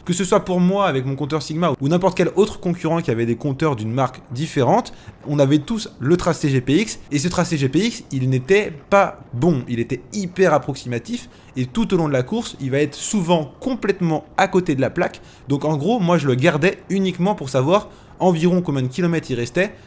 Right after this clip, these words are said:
ce qui me permet comme ça de me projeter un petit peu plus dans la course, savoir gérer mon effort, mais fallait vraiment pas faire confiance à ce compteur parce qu'il disait n'importe quoi. Donc faut rester hyper vigilant, suivre les flèches et pas faire d'erreur de parcours comme la semaine précédente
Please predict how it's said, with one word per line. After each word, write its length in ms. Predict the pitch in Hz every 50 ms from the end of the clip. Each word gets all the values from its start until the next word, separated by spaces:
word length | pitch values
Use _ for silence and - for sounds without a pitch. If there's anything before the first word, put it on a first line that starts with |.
| - -
ce 120 | - - -
qui 80 | 147
me 60 | 135
permet 260 | 127 147 131 131 170 175
comme 160 | - 123 117
ça 120 | - 175
de 100 | 143 127
me 140 | 117 117 107
projeter 400 | - - 165 151 135 - - 160
un 80 | 139 131
petit 140 | 127 -
peu 120 | 131 135 131
plus 260 | - - 160 170 139
dans 120 | 127 123
la 120 | 123 113 107
course, 260 | - 165 175 175 175
savoir 340 | - - 127 120 127 123 123
gérer 240 | 113 147 170 151 147
mon 160 | 135 120 113
effort, 340 | 107 - - 202 233 - - - - - - - -
mais 120 | 123 135
fallait 240 | 131 - 135 117 117
vraiment 460 | 107 104 117 - 151 196 196 190 175
pas 160 | - - 165 147
faire 180 | - 147 -
confiance 440 | - 147 131 - 147 139 131 - - - -
à 100 | 143 143
ce 120 | - 160
compteur 420 | - 147 139 131 156 185 208 208 - - - - - - -
parce 180 | - 127 131 -
qu'il 380 | - 202 208 175 147 135 127
disait 420 | 123 127 123 131 170 190 180 180 - -
n'importe 480 | 120 139 170 170 - 165 135 - 135
quoi. 200 | - 110 92 - - - - - -
Donc 140 | 131 135
faut 120 | - - 151
rester 340 | 151 151 135 - 143 - - - -
hyper 280 | 208 185 175 196 170 151
vigilant, 520 | 143 151 135 131 143 143 180 214 233 233 -
suivre 400 | - - - - 240 247 180 170
les 80 | 156
flèches 400 | 139 - 160 170 208 220 - - - - -
et 140 | 127 117 - - - -
pas 220 | 202 202 190 - 175
faire 440 | - - - - 165 175 170 139 117
d'erreur 360 | 110 127 123 127 139 110 104
de 200 | 104 117 143 190
parcours 440 | - - 123 - - - 156 151 -
comme 140 | - 127 127
la 80 | 117
semaine 200 | - - 156 143
précédente 400 | - 139 127 - 127 143 139 -